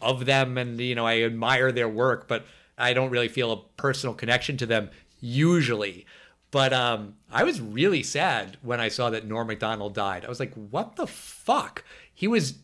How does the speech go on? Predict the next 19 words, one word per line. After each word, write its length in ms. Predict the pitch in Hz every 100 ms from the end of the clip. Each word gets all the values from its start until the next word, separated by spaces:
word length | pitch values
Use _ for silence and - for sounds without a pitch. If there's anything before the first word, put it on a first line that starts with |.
| -
young-ish, 920 | 120 147 254 196 135 131 147 127 -
I 80 |
think 160 | 104 139
sixties, 800 | - 160 151 - 117 110 131 135
like, 180 | 107 208
you 140 | 139
know, 120 | 127 113
not 320 | 117 160 -
super 340 | 151 135 120
old. 360 | 110 101 117 123 - - - - -
I 160 | 135
was 180 | 131 120
a 80 | 127
huge, 1120 | - - - 220 240 240 233 180 131 - -
huge, 640 | 190 185 151 135 - -
huge 460 | 170 180 170 143 -
fan 280 | 143 131
of 80 | 123
his 340 | 104 104 101